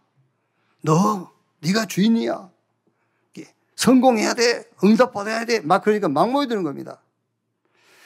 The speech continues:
사도행전 십삼 장, 십육 장, 십구 장, 이게 이제 어디래요? 교육, 문화, 종교 속으로 막 틀 속에 집어넣어버린 겁니다. 당연하게 모여들 수밖에 없죠. 아니, 우리가 일단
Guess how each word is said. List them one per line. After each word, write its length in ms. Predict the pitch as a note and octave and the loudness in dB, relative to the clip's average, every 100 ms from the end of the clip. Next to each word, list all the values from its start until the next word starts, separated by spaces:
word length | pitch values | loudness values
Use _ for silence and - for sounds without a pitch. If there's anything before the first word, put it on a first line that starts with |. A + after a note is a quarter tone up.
| _ - | _ -12
사도행전 560 | - G3+ G#3 G#3+ G#3 | 0 2 4 2 2
십삼 440 | F#3 G3+ - G#3+ G3+ | 0 -2 0 2 2
장, 160 | G3 | 0
십육 420 | F3+ G#3+ G3 F#3+ | 0 0 0 0
장, 160 | G#3 F#3+ | 0 0
십구 260 | F3+ F#3+ G3+ | 0 0 0
장, 140 | E3 | 2
이게 240 | F#3+ A3 | 2 2
이제 140 | G#3 F3+ | 4 4
어디래요? 440 | F#3+ F#3+ G#3 F#3 | 2 4 2 2
교육, 640 | - E3 F#3+ G3+ G3+ F#3 - _ | 0 4 4 6 2 0 -10 _
문화, 520 | D#3+ F#3 G3+ G3+ F#3 - - | 2 4 6 4 2 -6 -4
종교 360 | E3 F#3+ A3 | 2 4 4
속으로 380 | G#3+ G#3+ G3 E3+ | 2 0 -2 -4
막 340 | D3+ C#3+ - - | -2 -4 -6 -12
틀 280 | - D4+ C4 | 0 4 4
속에 280 | - A#3 | 2 -2
집어넣어버린 560 | F#3+ F#3 F#3+ F#3+ A#3 A3 | 0 2 2 2 2 -2
겁니다. 280 | C3 G3 - _ _ _ _ _ _ _ _ _ _ _ _ _ _ _ _ _ - | -8 -14 -20 _ _ _ _ _ _ _ _ _ _ _ _ _ _ _ _ _ -14
당연하게 640 | A#3 C#4 D4+ D4 C#4 C4+ | -8 -4 -2 -2 -2 0
모여들 340 | A3+ G3+ G#3 | 4 6 6
수밖에 340 | F#3 F3 D3+ C3 | 4 2 2 -2
없죠. 340 | - B2 A2 - _ _ _ _ _ _ _ _ - | -6 -8 -10 -16 _ _ _ _ _ _ _ _ -2
아니, 300 | D3+ E3+ F3+ | 2 2 2
우리가 800 | E3+ F3 F3 D3+ D#3 D#3 C3 _ _ _ _ | 2 0 2 2 2 0 -2 _ _ _ _
일단 440 | D#3 D#3 E3+ E3+ | -2 0 2 2